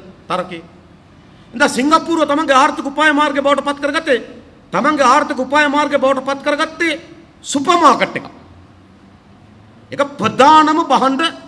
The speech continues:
අලෙවි කරන මධ්‍යස්ථානය. එතකොට සිංගප්පූරුව දියුණු කරේ මොනවද? සුපර් මාකට් එකකට අවශ්‍ය වෙන දේවල් තමයි දියුණු කරේ. මොනවද?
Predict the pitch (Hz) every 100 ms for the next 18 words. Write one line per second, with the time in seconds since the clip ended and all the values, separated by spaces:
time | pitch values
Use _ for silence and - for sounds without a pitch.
0 | - - - 185 277 285 277 320 349 349
1 | 349 - 190 117 - - - - _ _
2 | _ _ _ _ _ _ - 294 - 294
3 | 311 330 359 330 247 339 349 339 294 226
4 | 147 107 - - - - _ _ - -
5 | 240 277 339 339 320 311 311 294 285 277
6 | 269 262 269 254 254 247 240 220 233 208
7 | 175 165 240 247